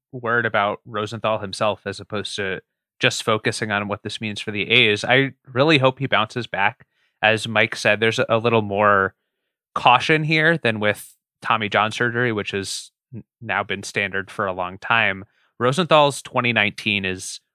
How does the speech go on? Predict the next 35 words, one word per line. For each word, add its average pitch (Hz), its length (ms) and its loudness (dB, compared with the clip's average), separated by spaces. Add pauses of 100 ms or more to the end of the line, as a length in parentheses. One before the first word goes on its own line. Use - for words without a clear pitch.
one 117 160 -2
of 110 80 0
the 107 80 0
worst 98 400 -4
pitching 107 300 -6
seasons - 640 -10
I 104 140 6
have 107 220 2
ever 104 300 0
observed. 147 560 0
He, 107 460 -2 (420)
with 113 160 -4
the 110 100 -2
Nationals, 101 920 0
walked 110 600 -2 (460)
fifteen 139 600 -4
batters 120 500 2
and 104 100 -8
hit 110 260 -4
three 120 580 -6 (260)
in 107 80 -8
just 98 180 -8
six - 300 -6
and 113 100 -4
a 101 60 -2
third 101 280 -6
innings. 127 520 -2 (320)
They 135 120 6
released 135 440 2
him. 123 200 2
He 110 140 -2
bounced 98 420 0
around. 139 600 4
But 120 120 -4
then 139 300 0